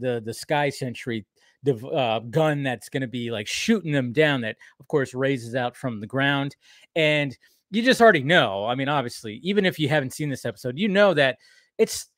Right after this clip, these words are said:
it's not gonna end up working. <laughs> The Su-, Superman's gonna have to save the day. And sure enough, Clark looks out there. He sees in the distance the missiles coming, and it's like, "Oh, boy,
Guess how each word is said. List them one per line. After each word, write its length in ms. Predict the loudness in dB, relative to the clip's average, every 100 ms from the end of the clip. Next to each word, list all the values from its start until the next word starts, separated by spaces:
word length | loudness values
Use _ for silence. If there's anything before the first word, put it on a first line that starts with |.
| _ -18
it's 180 | -8 -4
not 160 | -2
gonna 180 | -4 -8 -14
end 140 | -20
up 60 | -4
working. 520 | 2 2 2 -2 -2 -4
<laughs> 40 | -4 -6 -4 2
The 160 | 2 0 -14 -6 0
Su-, 180 | 2 2
Superman's 480 | 2 2 4 4 2
gonna 140 | 0
have 100 | -2
to 60 | -2
save 200 | -2 -2
the 40 |
day. 240 | 2 6 6
And 80 | 4
sure 120 | 4
enough, 220 | 4 2
Clark 340 | 2 0 0 -2
looks 240 | -4 -2
out 240 | -2 -2
there. 200 | -2 -2
He 80 | -4
sees 280 | -6 -8 -6
in 60 | -8
the 80 | -6
distance 420 | -8 -8 -14 -14
the 80 | -12
missiles 340 | -12 -14 -14
coming, 400 | -10 -8 -8 -10
and 80 | -14
it's 120 | -10
like, 160 | -8 -4
"Oh, 100 | -2
boy, 320 | 4 6 4